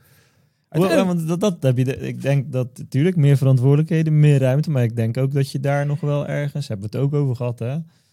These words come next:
Speaker 1: Eh, ergens misschien niet volledige ruimte voelde, omdat, eh, de oude kapiteinen ook nog,
Speaker 2: Ja.
Speaker 1: eh, rondliepen, even zo gezegd.
Speaker 2: Ja, die kwamen met houten been langslopen, ja.
Speaker 1: <laughs> En ze
Speaker 2: Nee, ja,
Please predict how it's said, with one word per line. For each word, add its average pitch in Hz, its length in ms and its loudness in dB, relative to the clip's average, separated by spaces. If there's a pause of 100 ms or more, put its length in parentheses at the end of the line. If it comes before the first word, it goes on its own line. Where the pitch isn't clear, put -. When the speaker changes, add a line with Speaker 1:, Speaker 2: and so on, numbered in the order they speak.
(480)
Speaker 1:
Eh, 135 680 0
ergens 143 360 -2
misschien 151 320 0
niet 160 160 2
volledige 170 480 2
ruimte 120 300 -4
voelde, 117 360 -4
omdat, 127 480 -6 (240)
eh, 127 440 -8
de 120 160 -6
oude 151 300 0
kapiteinen 143 600 0
ook 147 120 0
nog, 147 100 4
Speaker 2:
Ja. 139 200 4
Speaker 1:
eh, 147 200 4
rondliepen, 143 480 2
even 117 200 -4
zo 110 180 -4
gezegd. 104 300 -8 (340)
Speaker 2:
Ja, 123 160 -2
die 123 100 2
kwamen 135 180 2
met 127 100 2
houten 131 300 2
been 135 200 4
langslopen, 131 640 2
ja. 117 160 0
Speaker 1:
<laughs> - 480 -4
En 135 120 4
ze 127 60 2
Speaker 2:
Nee, 123 160 0
ja, 131 60 0